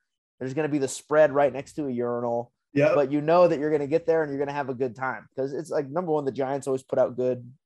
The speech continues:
Speaker 1: good teams. It was always
Speaker 2: Yeah,
Speaker 1: a good
Speaker 2: yeah.
Speaker 1: competitive team. The backdrop of that ballpark is fantastic. When you're looking
Speaker 2: Yeah.
Speaker 1: at it from, you know, home plate out, it's a really cool place to go see.
Speaker 2: I agree.
Speaker 1: So people need to pay attention, you know, see when you're actually there.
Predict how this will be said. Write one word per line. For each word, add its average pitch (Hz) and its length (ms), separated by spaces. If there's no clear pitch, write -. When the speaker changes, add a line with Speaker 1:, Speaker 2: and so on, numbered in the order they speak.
Speaker 1:
good 139 200
teams. 107 480
It 131 40
was 120 100
always 143 200
Speaker 2:
Yeah, 135 120
Speaker 1:
a - 40
good 135 120
Speaker 2:
yeah. 120 60
Speaker 1:
competitive 127 360
team. 123 320
The 135 100
backdrop 139 560
of 120 60
that 110 200
ballpark 113 460
is 110 120
fantastic. 107 760
When 113 140
you're 127 140
looking 127 260
Speaker 2:
Yeah. - 20
Speaker 1:
at 123 100
it - 40
from, 113 500
you 113 80
know, 104 80
home 135 260
plate 131 340
out, 127 260
it's - 120
a - 40
really 147 280
cool 139 200
place 127 280
to 120 60
go 120 120
see. 120 400
Speaker 2:
I 98 80
agree. 98 120
Speaker 1:
So 127 320
people 170 340
need 175 80
to 156 60
pay 151 200
attention, 131 600
you 120 60
know, 113 120
see 147 200
when 143 160
you're 139 140
actually 131 340
there. 123 460